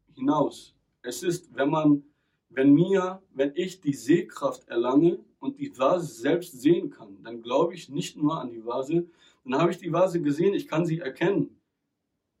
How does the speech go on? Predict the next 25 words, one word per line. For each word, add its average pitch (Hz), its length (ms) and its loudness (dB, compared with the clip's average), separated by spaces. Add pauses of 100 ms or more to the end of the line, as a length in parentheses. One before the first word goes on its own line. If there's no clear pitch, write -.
(460)
Und 139 320 4
wenn 139 180 4
wir 147 120 6
diese 196 240 -2
Analogie 190 800 -2
mit 143 160 2
dem 131 120 -2
Schöpfer 180 580 -2
übertragen, 123 640 -4
zu 165 120 -14
dem 156 160 2
Schöpfer, 135 480 -10 (960)
wir 190 240 -2
sind 175 280 4
getrennt 175 360 0
von 156 160 0
dem 143 120 8
Schöpfer, 165 600 0 (160)
unsere 143 360 0
Augen 175 680 2
werden 165 240 2
von 143 240 4
einer 147 360 2
Wand 175 320 0 (180)
der 131 360 -4